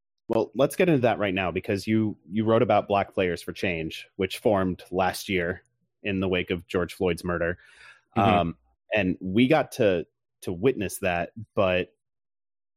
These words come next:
Speaker 1: I'm not Black. I don't experience, like,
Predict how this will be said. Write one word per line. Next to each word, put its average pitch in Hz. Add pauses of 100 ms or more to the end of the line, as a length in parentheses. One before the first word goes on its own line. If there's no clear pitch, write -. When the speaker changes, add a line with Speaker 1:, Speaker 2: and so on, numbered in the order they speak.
(120)
Speaker 1:
I'm 113
not 127
Black. 92
I 95
don't 95
experience, 90
like, 87